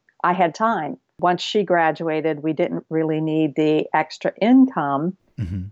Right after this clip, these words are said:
Speaker 1: And I had started using one of the spare bedrooms to start dabbling in paint,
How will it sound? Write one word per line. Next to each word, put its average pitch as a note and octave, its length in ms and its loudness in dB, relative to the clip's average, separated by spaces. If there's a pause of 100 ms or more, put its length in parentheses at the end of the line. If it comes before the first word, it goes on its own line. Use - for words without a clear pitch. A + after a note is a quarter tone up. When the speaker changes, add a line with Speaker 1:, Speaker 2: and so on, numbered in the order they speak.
Speaker 1:
And D#3 640 2
I G#3 140 2
had A3+ 200 0
started D#3+ 540 0
using D3+ 720 -4
one D#3 140 -2
of D3 100 -4
the D#3+ 60 -6
spare D#3 320 0
bedrooms D#3 680 -2
to D3 300 -2
start D3 380 -2
dabbling D#3 420 0
in C3+ 140 -6
paint, G3 420 -2